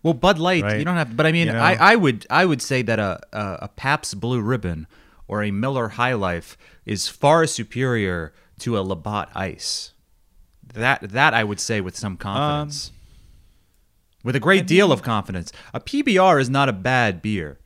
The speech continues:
Speaker 1: A P B R is a,
Speaker 2: Well, no,
Speaker 1: a
Speaker 2: it's not a,
Speaker 1: P B R
Speaker 2: it's
Speaker 1: is
Speaker 2: not a
Speaker 1: a,
Speaker 2: bad
Speaker 1: a
Speaker 2: beer.
Speaker 1: P B R is a, uh, is a successful, workmanlike, full-bodied beer. It has a flavor. It may not be the tastiest thing, but it doesn't taste fraudulent. It doesn't taste like something that's,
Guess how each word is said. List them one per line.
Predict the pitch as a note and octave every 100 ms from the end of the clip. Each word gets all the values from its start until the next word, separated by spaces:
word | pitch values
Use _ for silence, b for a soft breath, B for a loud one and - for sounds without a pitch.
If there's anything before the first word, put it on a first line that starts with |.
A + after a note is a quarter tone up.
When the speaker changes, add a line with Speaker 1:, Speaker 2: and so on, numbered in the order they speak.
| b b b b -
Speaker 1:
A |
P | - B3 A#3
B | G3+
R | F3 E3 C#3
is | A2+ A2+
a, | G#2+
Speaker 2:
Well, | B3+
no, | C4
Speaker 1:
a |
Speaker 2:
it's | -
not |
a, | A#3
Speaker 1:
P | B3+
B | G3+ F3+
R | F3 E3
Speaker 2:
it's | C3
Speaker 1:
is |
Speaker 2:
not | D3
a | A#2+
Speaker 1:
a, | A2
Speaker 2:
bad | A#2+ G#2
Speaker 1:
a | A2+
Speaker 2:
beer. | D3
Speaker 1:
P | A3+
B | G3 E3
R | E3 D3
is | B2 G2+
a, | G#2+ G2 F2+
uh, | E2
is | C#2+ F#2+
a | F#2+
successful, | - G2+ - - D3 - - G2+ F2 E2+ B B B
workmanlike, | F#2+ F#2 C#3+ D3 B2 A2 G2+ G2 F2+ E2+ - b -
full-bodied | - C3 A#2 F2 A2 A2 G2+ D#2 F2+
beer. | A2 E2+
It | F2+
has | D3+ D#3+
a | A2+
flavor. | - - B2 C3+ F#2 E2 E2+
It |
may | B2 D3
not | C#3 C3
be | B2
the | G#2+
tastiest | - C#3+ D#3 - A2+ G2+ G#2+
thing, | G#2+ G2+ F2+ B -
but | C3
it | A#2+
doesn't | D#3 F3 D#3 G#2
taste | - C#3+ B2 -
fraudulent. | - - G#2 A2+ G#2+ G2 E2+ D2+ -
It | G#2
doesn't | D#3 D3 A#2+
taste | - C#3 B2 B2+
like | A#2 -
something | - A#2+ A#2 A2+ G2+
that's, | G2+ F#2 -